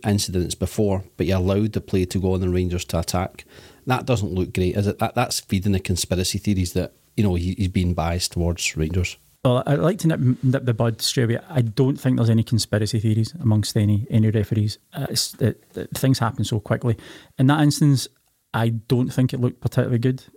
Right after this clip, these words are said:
Speaker 2: I think, it, um, as you said, it fuels speculation from other people. It may have just been the feel for the game that Bobby had at that moment in time, and maybe he ass-, he assessed the injury in Juranovic that it,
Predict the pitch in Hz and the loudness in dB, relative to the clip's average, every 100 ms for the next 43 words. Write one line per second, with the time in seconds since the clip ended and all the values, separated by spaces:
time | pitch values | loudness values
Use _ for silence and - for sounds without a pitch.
0 | - 110 - 113 - 120 110 110 110 113 | -4 -2 2 2 2 2 4 4 4 2
1 | 120 117 110 117 120 - - 123 123 123 | 2 0 2 0 0 -6 0 2 2 0
2 | 123 - - 113 - 117 113 131 - 123 | -4 -4 -2 -2 0 0 2 0 2 4
3 | 120 117 127 127 - - - - 143 120 | 4 2 0 0 -4 -18 -6 0 4 4
4 | 120 113 - 123 113 101 - 123 131 - | 4 0 0 2 2 2 2 2 2 0
5 | 123 123 120 117 120 117 117 104 120 120 | 0 2 2 2 0 -2 0 0 0 0
6 | 120 117 123 117 117 110 123 127 120 110 | 0 2 4 4 4 2 4 4 6 4
7 | 120 120 120 110 - - - - - - | 4 2 2 0 -2 -12 -20 -20 -6 0
8 | 123 - 123 120 - 131 123 120 123 120 | 0 2 0 0 2 4 4 4 4 4
9 | 117 120 117 - 113 | 4 2 0 -2 -2